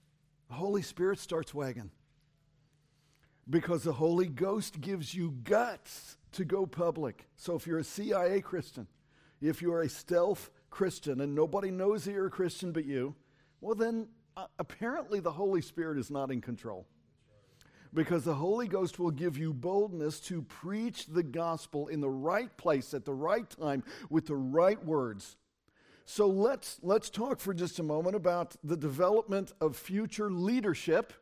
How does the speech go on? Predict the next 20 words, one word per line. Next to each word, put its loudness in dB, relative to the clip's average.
in 6
the 0
church. -2
Acts 2
six, -2
verse -2
three. 0
"Wherefore, 0
brethren, 2
look -4
ye 0
out 2
among 0
you 0
seven 4
men 0
of -2
honest -2
report, 2
full 6